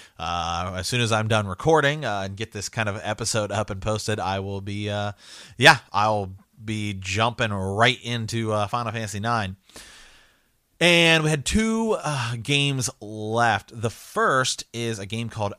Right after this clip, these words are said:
Astral Chain, which is basically, um, Platinum Games' next project for the Nintendo Switch. It's an original idea, original I P. You know, Platinum does a lot of stuff. They did, like, this,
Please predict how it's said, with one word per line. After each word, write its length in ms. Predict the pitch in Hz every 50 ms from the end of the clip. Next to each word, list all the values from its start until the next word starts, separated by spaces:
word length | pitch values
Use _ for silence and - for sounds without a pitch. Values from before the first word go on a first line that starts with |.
| _
Astral 520 | - 107 120 135 135 - - 151 151 135 113
Chain, 880 | - - - - - - 127 123 123 117 107 98 92 90 90 95 95 - -
which 260 | 107 107 101 - -
is 200 | 107 107 95 95
basically, 920 | 92 - 117 123 123 - - 117 - - 107 107 104 107 110 110 110 110
um, 540 | 90 87 98 95 92 90 90 85 85 85 104 - _ _ _ _ _ _ _ _ _ _ _ - - - _ _ _
Platinum 540 | - - - 117 113 131 135 127 123 123 123
Games' 520 | 113 123 135 131 117 107 104 98 95 -
next 500 | 101 98 95 104 110 - - - - -
project 580 | - - 123 113 113 120 113 110 104 98 - -
for 120 | - 107
the 120 | 98 98 95
Nintendo 420 | 98 98 95 120 113 107 104 98
Switch. 320 | - - - 101 92 - -
It's 180 | 90 - -
an 120 | 98 90 90
original 640 | 87 95 117 131 127 120 127 120 120 120 117 113 - - - - - - - _ _ -
idea, 720 | 120 113 104 104 98 139 156 165 160 160 160 156 - - _ _ _ _ _ _ _ _ _ _ _ _
original 440 | - 104 110 120 113 107 120 117 117 80
I 160 | 110 107 101
P. 380 | - - - 143 135 131 131
You 100 | 120 110
know, 100 | 107 98
Platinum 340 | - - 117 107 101 101 98
does 340 | 98 101 95 92 87 - -
a 60 | 92 101
lot 140 | 101 101
of 60 | 98 -
stuff. 180 | - 107 95
They 80 | - 98
did, 120 | 98 92
like, 140 | 87 87 -
this, 160 | 87 90 -